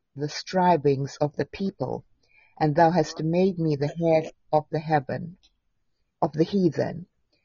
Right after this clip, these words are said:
A people whom I have not known shall serve me. As soon as they hear of me, they shall obey me.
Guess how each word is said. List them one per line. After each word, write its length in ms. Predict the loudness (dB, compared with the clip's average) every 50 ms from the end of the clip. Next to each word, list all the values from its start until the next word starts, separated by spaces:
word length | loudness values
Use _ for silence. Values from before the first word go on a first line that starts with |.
| _ _ _ _ _ _ -4 -4
A 60 | -4
people 560 | -2 -2 -2 -2 -2 -2 -2 -2 -2 -2 0
whom 280 | 0 0 2 2 0 0 2
I 140 | 2 2 2
have 220 | 2 0 -2 -2
not 460 | -2 -2 0 0 0 0 -2 -4 -4
known 560 | -2 0 0 2 0 0 -2 -4 -6 -8 -10 -12 -14
shall 320 | -8 -4 -2 0 0 -2
serve 440 | -4 -6 -2 2 4 4 4 4 0
me. 380 | -4 -8 -8 -8 -8 -10 -14 -16 _ _ _ _ _ _ _ _ _ _ _ _ _ _ _ _ -4
As 100 | -4 -4
soon 280 | -2 -2 0 2 4 4
as 160 | 4 4 4
they 200 | 4 4 4 4
hear 320 | 2 0 -2 0 0 0
of 240 | 0 0 -2 -4 -4
me, 440 | -2 -2 0 0 0 -2 -4 -6 -2 0
they 120 | 0 0
shall 260 | 0 0 -2 -2 0 0 0
obey 400 | -2 0 2 2 4 4 4 4
me. 340 | 2 0 -2 -4 -8 -12